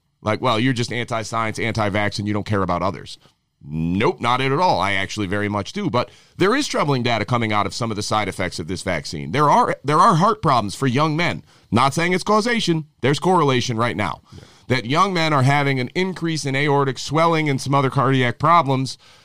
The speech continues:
Speaker 1: I don't know how long it's gonna last. I don't know. There are cases of women who are postmenopausal, who are menstruating again. Again, correlation, not causation.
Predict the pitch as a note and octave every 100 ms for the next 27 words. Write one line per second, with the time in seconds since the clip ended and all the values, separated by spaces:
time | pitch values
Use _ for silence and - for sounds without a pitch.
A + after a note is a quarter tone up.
0 | _ - C#3 E3 D#3 C#3+ G3 C4 - C#3+
1 | B2 D#3+ E3+ C3+ D#3 A3 - - E3 F3
2 | B3 A#3 D#3+ B2+ B2 B2 A2 G3 E3 D#2
3 | - _ _ _ _ - C3+ D#3 C#3+ A#2
4 | - - F3 G#3 - G3 F3 G3 G3 A#2+
5 | D2+ - - E3+ D#3+ F3+ E3+ C3 G#2 F2+
6 | D#2 C2+ - _ _ D3 G3 F#3 D#3+ D3+
7 | _ _ - B3 A3 B2 A2+ D3 D#3+ -
8 | - F3 - A#3+ A3 C#3 B2+ C#3+ D3+